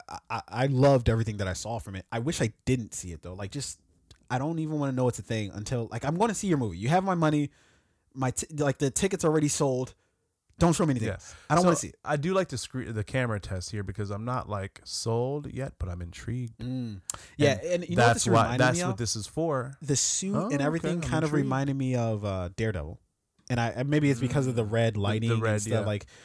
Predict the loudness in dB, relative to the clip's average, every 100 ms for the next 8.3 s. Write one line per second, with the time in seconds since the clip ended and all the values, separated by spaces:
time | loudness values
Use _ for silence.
0 | -8 -2 -2 -4 _ 0 0 -2 -6 -12
1 | _ _ -6 0 2 2 2 0 -2 -2
2 | -2 -2 -2 -4 -6 -6 -4 -4 -4 -4
3 | -4 -6 -8 -8 -4 -2 -2 -4 -6 -6
4 | -6 -6 -6 -6 -6 -8 -18 _ _ _
5 | _ -16 -10 -6 -2 -2 -2 -4 -2 -2
6 | -4 -14 _ _ _ -6 -2 0 0 0
7 | -2 0 -2 -4 -4 -2 -2 -4 -6 -8
8 | -8 -10 -10